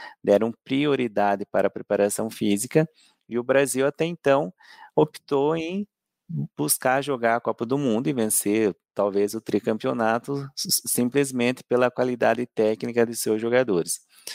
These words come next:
Entretanto, o que se viu na Copa de sessenta e seis, e aí justamente o marco histórico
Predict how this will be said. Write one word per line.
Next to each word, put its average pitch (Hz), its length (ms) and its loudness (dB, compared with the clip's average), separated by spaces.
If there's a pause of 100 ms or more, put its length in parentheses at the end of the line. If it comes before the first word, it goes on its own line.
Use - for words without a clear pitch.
(500)
Entretanto, 139 840 0 (180)
o 110 100 2
que - 140 -8
se 120 180 2
viu 117 280 0
na 117 400 0
Copa 117 340 -2
de 110 100 0
sessenta 110 400 -2
e 110 120 0
seis, 98 500 0
e 107 160 -2
aí 104 200 2
justamente 117 640 0
o 120 60 -2
marco 113 320 2
histórico 110 720 -2